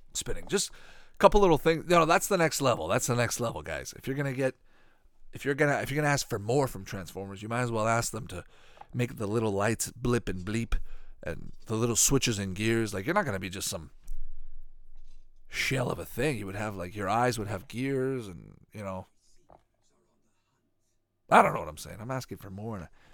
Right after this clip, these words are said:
should just be thankful for what I got. Now, here's my thing. The guy on the left right now, he looks, he looks like a bad guy, but he looks good. Like, I don't know if it's the eyes, if people with red eyes are,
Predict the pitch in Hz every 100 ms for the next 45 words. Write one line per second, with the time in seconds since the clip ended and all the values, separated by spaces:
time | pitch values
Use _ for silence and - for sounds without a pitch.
0 | - - 160 - - - 135 120 107 104
1 | 90 - 85 95 90 90 85 - - -
2 | - - - - - - - - - -
3 | - - - - - - - - 107 160
4 | 180 123 160 135 101 131 202 208 101 117
5 | 135 - 87 71 85 80 139 151 190 -
6 | - - - - - - - 156 160 214
7 | 190 127 95 113 143 165 175 123 110 117
8 | 185 - - - - 131 110 95 104 156
9 | 196 143 - 120 98 117 165 139 117 -
10 | 143 151 131 107 123 123 131 123 107